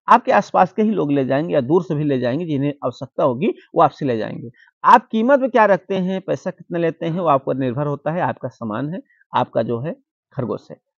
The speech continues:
जो भी आपकी इच्छा हो, जो आपको वहाँ रेट चलता हो, हर जिले में, हर राज्य में खरगोश का रेट अलग-अलग होता है। कोई दान में भी देना चाहते हैं, कोई फ्री में देना चाहते हैं, कोई बिना पैसे के देना चाहते हैं, कोई पैसे भी लेते हैं,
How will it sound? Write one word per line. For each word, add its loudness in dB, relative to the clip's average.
जो 6
भी 4
आपकी 2
इच्छा -2
हो, 2
जो -2
आपको -2
वहाँ -2
रेट -2
चलता -4
हो, -2
हर 2
जिले 0
में, -2
हर -2
राज्य -2
में -4
खरगोश -4
का -2
रेट -2
अलग-अलग 4
होता -12
है। -16
कोई 6
दान 4
में 0
भी 2
देना 0
चाहते -2
हैं, -2
कोई 0
फ्री -2
में -2
देना 0
चाहते -6
हैं, -4
कोई -4
बिना -4
पैसे -2
के -10
देना -4
चाहते -8
हैं, -8
कोई -4
पैसे 0
भी -4
लेते -4
हैं, -8